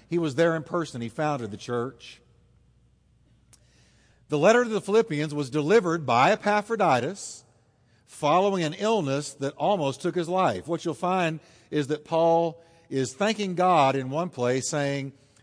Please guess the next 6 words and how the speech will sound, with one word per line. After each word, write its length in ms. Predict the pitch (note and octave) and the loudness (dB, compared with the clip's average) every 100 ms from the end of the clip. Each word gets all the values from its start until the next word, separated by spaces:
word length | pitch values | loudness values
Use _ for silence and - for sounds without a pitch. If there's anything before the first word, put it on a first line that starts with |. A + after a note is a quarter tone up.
| _ | _
"Thank 260 | F3+ G#3 | -2 0
God 320 | F#3 E3+ E3 D#3+ | 2 4 4 2
Epaphroditus 800 | C#3 F#3 G3 F#3+ E3+ E3+ F3 C#3 | -4 -2 -2 -2 0 0 -2 -6
was 160 | B2+ | -12
sick, 440 | - - F#3+ G3+ - _ _ _ _ | -12 -4 -4 -4 -14 _ _ _ _
almost 840 | D3+ G3+ A3+ G#3+ A3 A3 - | 0 2 0 -2 -4 -6 -10